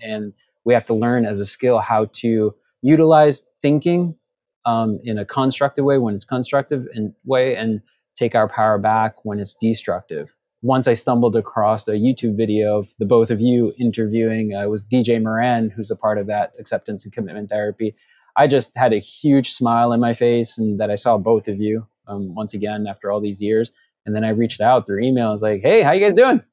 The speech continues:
I love that you love acceptance and commitment therapy, and we'd love to chat more," uh, 'cause that's a primary source of the work that I do too.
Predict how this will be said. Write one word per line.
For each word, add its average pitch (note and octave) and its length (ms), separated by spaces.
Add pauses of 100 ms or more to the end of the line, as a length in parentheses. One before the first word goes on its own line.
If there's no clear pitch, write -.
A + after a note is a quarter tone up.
(140)
I B2 60
love F3 180
that F3 100
you F3+ 80
love F3+ 140
acceptance F3 600
and D3+ 120
commitment E3 360
therapy, A2+ 460
and G#2 160 (420)
we'd A#2+ 60
love B2+ 160
to B2+ 80
chat A#2 300
more," A#2 440
uh, G2+ 100
'cause G#2+ 180
that's G2 180
a G#2 220 (100)
primary G#2 380
source G2+ 260
of G2+ 140
the F#2+ 80
work G#2 260
that G#2 80
I G2 80
do G#2 180
too. G#2 300